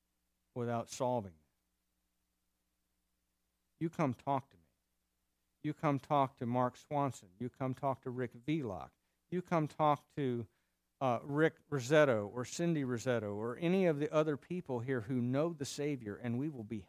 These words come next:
happy to introduce you. Because this is too important. You have got to solve this question of your eternal destiny. And you need to do so today. Because you don't know what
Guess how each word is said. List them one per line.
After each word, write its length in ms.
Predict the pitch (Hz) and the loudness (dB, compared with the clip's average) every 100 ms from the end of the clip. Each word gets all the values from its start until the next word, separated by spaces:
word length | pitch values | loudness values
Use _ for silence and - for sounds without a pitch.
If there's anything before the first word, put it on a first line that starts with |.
| _ 151 | _ -12
happy 240 | - 92 | -12 -16
to 540 | - _ _ _ _ | -18 _ _ _ _
introduce 220 | 123 98 101 | -8 -8 -12
you. 100 | 104 _ _ _ _ _ _ _ _ _ _ _ _ _ _ _ _ _ _ _ _ _ _ _ _ _ _ _ _ _ _ | -20 _ _ _ _ _ _ _ _ _ _ _ _ _ _ _ _ _ _ _ _ _ _ _ _ _ _ _ _ _ _
Because 380 | 143 - 131 104 127 | -8 0 0 -2 0
this 200 | 180 170 | 0 0
is 180 | - - _ | -8 -20 _
too 120 | 165 | -4
important. 440 | 139 113 147 - - _ _ _ _ _ _ _ _ _ _ _ _ _ _ _ _ _ _ _ _ _ _ _ 143 | -4 -4 -6 -6 -12 _ _ _ _ _ _ _ _ _ _ _ _ _ _ _ _ _ _ _ _ _ _ _ -4
You 100 | 131 | -4
have 160 | 113 | -2
got 260 | 147 156 - | -2 -2 -4
to 80 | 135 - | -12 -4
solve 320 | 135 113 104 117 | 0 0 -2 -8
this 120 | - | -12
question 340 | - 107 - _ | -8 -8 -8 _
of 60 | _ | _
your 300 | _ _ _ | _ _ _
eternal 240 | - 107 90 | -8 -8 -8
destiny. 180 | 92 _ _ _ _ _ _ _ _ _ _ | -14 _ _ _ _ _ _ _ _ _ _
And 80 | 123 | -2
you 60 | |
need 160 | 147 123 | -2 -2
to 80 | 104 | -4
do 160 | 113 | -10
so 200 | 104 104 92 _ _ | -8 -10 -12 _ _
today. 140 | 98 85 _ _ _ _ _ _ _ _ _ _ _ _ _ _ - | -16 -16 _ _ _ _ _ _ _ _ _ _ _ _ _ _ -8
Because 140 | 135 | -6
you 100 | 160 | 0
don't 240 | 170 127 131 | 0 2 0
know 180 | 156 | -2
what 240 | 107 107 | -2 -4